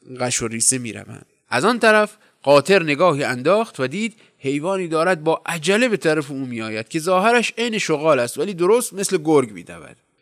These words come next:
فهمید این حیوان می‌خواهد کلکی سوار کند، وگرنه مثل همیشه می‌دوید. همیشه شغال را به حساب نمی‌آورد و به این خاطر فقط با غضب نگاهش کرد. اما تا شغال جلوی قاطر ایستاد، او گفت:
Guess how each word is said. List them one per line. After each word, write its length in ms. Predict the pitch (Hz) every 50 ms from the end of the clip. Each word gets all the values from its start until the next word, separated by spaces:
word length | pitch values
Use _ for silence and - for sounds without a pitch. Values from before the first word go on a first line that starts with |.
| _ _
فهمید 480 | _ - 139 135 147 160 202 214 196 - -
این 140 | - 180 160
حیوان 440 | 143 139 135 131 131 147 165 165
می‌خواهد 500 | 156 143 131 - - 131 139 156 160 _
کلکی 420 | - - 139 160 190 165 - - 107
سوار 400 | - - 107 95 80 82 92 -
کند، 280 | _ - - - 123 _ _ _ _ _ _ - -
وگرنه 380 | 117 117 117 117 120 135 143
مثل 300 | 139 147 147 - - 135
همیشه 400 | 127 123 120 131 131 - - 180
می‌دوید. 500 | 165 135 117 107 107 104 101 101 98 95 _ _ _ _ _ _ _ _ -
همیشه 300 | 117 117 117 - 143 135
شغال 420 | - 131 127 123 139 147 147 139
را 140 | 139 139 131
به 120 | 117 113
حساب 380 | 117 120 110 - 131 131 123 123
نمی‌آورد 600 | 131 131 120 110 98 92 92 90 85 - 110 - _ _ -
و 100 | - 107
به 80 | 107 113
این 120 | 156 175
خاطر 440 | 165 - 160 156 147 - 165 165 156 _ _ _ _ _ -
فقط 260 | - 117 123 143 135
با 200 | 123 123 117 113
غضب 320 | 110 120 120 131 151 139
نگاهش 440 | 123 117 117 120 127 120 104 104 -
کرد. 280 | - 113 107 95 - - - -
اما 220 | 135 147 143 135
تا 220 | 135 - 185 196 190
شغال 440 | - - 139 117 113 117 113 113
جلوی 260 | 110 117 127 165 196 190
قاطر 400 | - - 117 117 - - 117 113
ایستاد، 520 | 117 113 113 - - 185 202 208 196 _
او 140 | - 151 151
گفت: 220 | 160 180 180 175